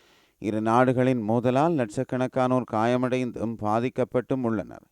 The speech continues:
எனினும் ரஷ்யா விரைவில் போரை முடிவுக்கு கொண்டு வராவிட்டால் அந்த நாட்டுக்கு எதிராக அமெரிக்கா பெரிய அளவில் வரிகளை விதிக்கும், பொருளாதார தடைகளையும் விதிக்கும் என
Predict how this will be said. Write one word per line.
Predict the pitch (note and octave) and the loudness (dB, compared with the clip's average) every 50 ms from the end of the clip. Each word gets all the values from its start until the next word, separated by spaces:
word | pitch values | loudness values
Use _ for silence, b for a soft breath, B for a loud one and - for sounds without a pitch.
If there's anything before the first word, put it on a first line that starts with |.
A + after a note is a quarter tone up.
| _ | _
எனினும் | - D#2 G2+ A2 A#2+ B2+ D#3 E3+ E3 | -10 -6 -2 -2 0 0 -2 -2 0
ரஷ்யா | B2+ B2 A#2 G#2 - B2+ B2 A#2+ | -2 -2 -2 -2 0 2 2 2
விரைவில் | G#2 G#2 A#2+ B2 B2+ B2 B2+ B2 - | 2 2 0 0 0 -2 -2 -4 -2
போரை | - A#2 A#2+ A#2 A2+ G#2+ | 0 0 2 2 0 0
முடிவுக்கு | G2 G2 G2+ A#2 A2+ B2 B2 - C3 A#2 | -2 -2 -2 -2 -2 -4 -4 -6 -6 -6
கொண்டு | - B2+ A#2+ A#2+ A#2+ | -4 -2 -2 0 0
வராவிட்டால் | A#2 B2 B2+ B2+ B2+ A#2 B2 - - E2 C#2 - - b b b b b b b b b | 0 2 2 2 0 -2 -4 -6 -8 -8 -10 -10 -12 b b b b b b b b b
அந்த | F#2 F#2+ G2 | -10 -8 -6
நாட்டுக்கு | G2+ G#2 A2 A#2+ G#2 B2+ A2+ G#2 B2 | -2 -2 -2 -2 -2 -4 -6 -6 -6
எதிராக | A2 A#2 A#2 B2+ B2+ B2+ B2+ E3 | -4 -2 0 2 2 0 0 -2
அமெரிக்கா | D3+ B2+ B2 B2 C3 A#2 - - F2 G#2 A#2+ A#2 - | -2 -2 -2 -2 -4 -4 -6 -6 -4 -4 -4 -4 -4
பெரிய | - A2+ G#2 A#2 A2 G#2 | -4 -4 -2 -2 0 0
அளவில் | G#2 A2 B2 B2 A#2 D3+ E3+ F3 D#3 D2+ D#2+ F2 | 0 2 0 0 2 0 0 -2 -2 -6 -6 -4
வரிகளை | F2 G#2 A2+ A#2 B2+ A#2 B2+ B2+ B2+ C3 B2+ - _ | -2 -2 0 0 -2 -2 -2 -2 -2 -2 -4 -6 _
விதிக்கும், | - G#2+ A#2 G#2+ G2+ - - - - - - _ _ _ _ _ _ - | -6 -4 -4 -4 -4 -6 -10 -14 -16 -18 -20 _ _ _ _ _ _ -4
பொருளாதார | G2+ G2+ A2+ B2+ B2+ B2+ B2 B2 C3 C3 B2+ C3 | -2 0 2 4 4 4 4 4 2 2 2 0
தடைகளையும் | G#2+ A#2+ A#2+ A2 B2 B2+ A2+ B2+ B2+ A#2+ F2+ E2 A2 A2+ - _ _ _ _ | -2 -2 -2 -2 -2 -2 -2 -2 -4 -4 -4 -4 -6 -6 -8 _ _ _ _
விதிக்கும் | - B2 G2 G#2+ A#2 C3 - - B2+ B2 | -6 -4 -2 0 0 -2 -2 -2 -2 0
என | C3 C#3 E3 | 0 0 -2